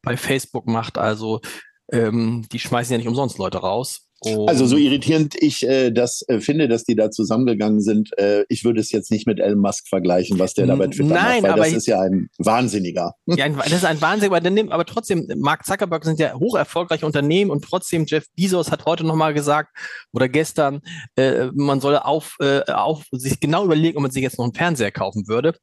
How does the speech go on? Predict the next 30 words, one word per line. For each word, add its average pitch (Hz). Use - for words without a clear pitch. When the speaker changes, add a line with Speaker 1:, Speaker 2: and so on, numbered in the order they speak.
Speaker 1:
Man -
solle 110
lieber 117
das -
Geld 123
zusammenhalten. 123
Das -
heißt, 151
wenn 147
die, 170
die 143
nun 135
wirklich 156
weitsichtig 123
sind, 107
sich -
darauf 123
einstellen 143
müssen, 135
dass 120
die 113
Wirtschaft, 131
äh, 117
zurückgeht, 131
dann 117
gilt 139
das 143
natürlich 127
im 123
ganz 143